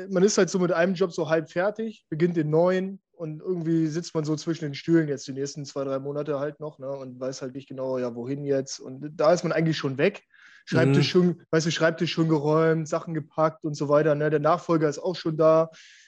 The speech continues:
Speaker 1: Äh, und, und irgend-, eigentlich hat man alles übergeben und dann sitzt man aber immer noch da, ne? Man kennt ja so die Situation, wenn der Vorgänger von einem ja auch noch da ist. Weißt du, wenn,
Speaker 2: Mhm.
Speaker 1: wenn, wenn man selber der Nachfolger ist und eigentlich sich nur denkt, alle denken sich nur so,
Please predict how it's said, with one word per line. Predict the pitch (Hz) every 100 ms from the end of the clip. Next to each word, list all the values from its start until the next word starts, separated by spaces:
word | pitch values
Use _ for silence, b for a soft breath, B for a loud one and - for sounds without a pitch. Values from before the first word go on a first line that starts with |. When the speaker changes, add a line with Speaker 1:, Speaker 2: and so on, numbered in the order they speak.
| B
Speaker 1:
Äh, | 170 156
und, | 156 160 147
und | 175 165
irgend-, | 160 180 175
eigentlich | 170 185 175
hat |
man | 170 165
alles | 175 -
übergeben | 147 139 175 190
und | 160
dann | 156
sitzt | 151 180 156
man |
aber | 151 156
immer | 160
noch | 147 117
da, | 135 123
ne? | 127
Man | 135
kennt | 160
ja | 165
so | 147
die | 143
Situation, | 143 147 135 - 156
wenn | 151
der | 135
Vorgänger | - 156 160 151 147
von | - 143
einem | 143 151
ja | 135
auch | 131 -
noch | 131 -
da | 127 131
ist. | 120 - - _ _ _
Weißt | 131 135
du, | 165
wenn, | 156 156
Speaker 2:
Mhm. |
Speaker 1:
wenn, | 151 160 -
wenn | -
man | 151
selber | 139 165 175
der | 156
Nachfolger | 147 175 175 175 170 165
ist | 180 185
und | 151
eigentlich | - 175 160
sich | - 160
nur | 165
denkt, | 151 170 165 B B
alle | - 196
denken | 180 196
sich | 170 160
nur | 170
so, | 170 165